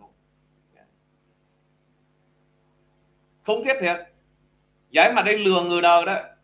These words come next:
đi lừa người đời nguyên cả một khoảng thời gian khá dài. Đó. Và cái nội dung của cái tờ báo này, đó, tôi cũng mời quý vị cùng tôi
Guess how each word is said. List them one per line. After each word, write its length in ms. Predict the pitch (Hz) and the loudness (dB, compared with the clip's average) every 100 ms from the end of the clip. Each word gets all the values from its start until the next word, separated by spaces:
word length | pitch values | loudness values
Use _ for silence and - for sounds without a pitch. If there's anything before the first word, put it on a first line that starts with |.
| - | -6
đi 100 | 196 | -2
lừa 220 | 190 165 | -2 -2
người 80 | 165 | 2
đời 220 | 160 160 | 2 2
nguyên 260 | 202 214 - | -2 -4 0
cả 160 | 151 | 0
một 180 | 180 156 | 0 -4
khoảng 200 | 135 131 175 | -2 -2 -2
thời 120 | 147 | -6
gian 200 | 170 165 | -6 -4
khá 160 | 190 202 | -4 -2
dài. 260 | 117 85 - _ _ | -6 -8 -14 _ _
Đó. 380 | 117 139 147 - - _ _ _ _ _ _ _ _ - | -2 0 2 -2 -8 _ _ _ _ _ _ _ _ -6
Và 180 | 143 143 | -6 -2
cái 80 | 190 | -2
nội 300 | 147 147 156 | -2 -2 -4
dung 320 | 190 180 175 | -6 -6 -6
của 180 | 135 135 | -4 -4
cái 80 | 180 | -2
tờ 80 | 139 | -2
báo 240 | 139 180 | 0 -2
này, 240 | 175 110 78 _ - | -4 -8 -14 _ -10
đó, 100 | 110 160 | -8 -4
tôi 140 | 156 | -4
cũng 140 | - | -4
mời 200 | 143 120 | -4 -2
quý 120 | 123 170 | -4 -6
vị 180 | 120 110 | -8 -8
cùng 120 | 117 | -8
tôi 140 | 131 | -4